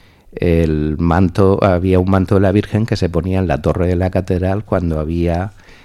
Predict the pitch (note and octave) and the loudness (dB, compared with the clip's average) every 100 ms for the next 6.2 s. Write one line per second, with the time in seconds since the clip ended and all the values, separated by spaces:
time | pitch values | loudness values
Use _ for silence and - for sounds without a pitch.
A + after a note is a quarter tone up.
0 | _ F#2 F2+ D#2+ F2 E2 E2+ D#2 D2+ C#2 | _ -4 0 0 0 -2 0 -2 -4 -6
1 | D#2 A#2 - G2+ G#2+ A2+ D#2 D#2 D#2+ E2 | -2 -2 -2 -4 -2 -2 -2 -4 -6 -4
2 | D2+ D2+ E2+ E2+ G2 F#2+ G2 - - - | -4 -6 -4 -2 -2 -2 -4 -8 -16 -20
3 | - - - - - D#2 D2+ D#2+ D#2 F#2 | -20 -20 -20 -16 -6 -6 -2 -4 -2 -2
4 | F#2 - - F2+ D#2+ D2 C#2+ D2+ D2+ C#2+ | -4 -8 -4 -2 0 -2 -4 -4 -4 -6
5 | E2 - - - D#2 C#2+ - - D#2+ C#2+ | -10 -18 -14 -8 -6 -8 -16 -10 -8 -6
6 | C#2+ B1+ | -6 -10